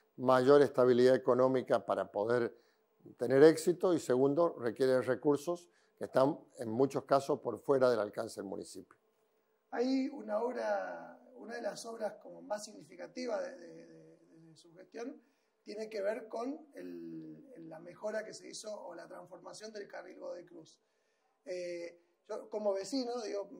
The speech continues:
Speaker 2: eh, lo he, lo, lo he vivido de dos, desde dos, las
Speaker 1: Lo
Speaker 2: dos
Speaker 1: suf-,
Speaker 2: perspectivas.
Speaker 1: lo sufriste cuando
Speaker 2: Claro.
Speaker 1: la, hacer la construcción y lo disfrutás como usuario del
Speaker 2: Sí,
Speaker 1: transporte
Speaker 2: pero hay
Speaker 1: público.
Speaker 2: una situación que me gustaría por ahí plantearla, a ver qué posibilidad hay de mejorar, porque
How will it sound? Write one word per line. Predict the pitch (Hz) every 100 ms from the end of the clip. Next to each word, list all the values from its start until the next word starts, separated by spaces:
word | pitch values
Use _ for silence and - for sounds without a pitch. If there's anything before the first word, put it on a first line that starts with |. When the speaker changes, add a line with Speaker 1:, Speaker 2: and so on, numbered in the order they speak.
| 180
Speaker 2:
eh, | 170 160 156 151 - -
lo | 175 190
he, | 226 240 226
lo, | 190 202
lo | 170 202
he |
vivido | 226 226 233
de | 220 208
dos, | 214 214
desde | 175 175
dos, | 180 202 - _
las | -
Speaker 1:
Lo | 135
Speaker 2:
dos | 131
Speaker 1:
suf-, | 214
Speaker 2:
perspectivas. | - - - 180 160
Speaker 1:
lo | 143 131
sufriste | - 131 151 156 165 160 160
cuando | - 147 185 135
Speaker 2:
Claro. |
Speaker 1:
la, | 131 131 127
hacer | 123 - 139
la | 151 127
construcción | 147 147 151 - 160 175 - - _
y | 139
lo | 143
disfrutás | 135 120 135 160 156
como | 160 139
usuario | - 135 139
del | 131
Speaker 2:
Sí, |
Speaker 1:
transporte | 120 110 139 120 247
Speaker 2:
pero | 285
hay | 214
Speaker 1:
público. | - 262
Speaker 2:
una |
situación | 233 233 233 269
que | 233
me | 202
gustaría | 190 180 226 226
por | 196
ahí | 208
plantearla, | - 196 - 226 240 233 233 - _
a | 170
ver | 202 202
qué | 220
posibilidad | 220 214 190 196
hay | 220 208
de | 202 185
mejorar, | 185 185 214 240
porque | 208 160 180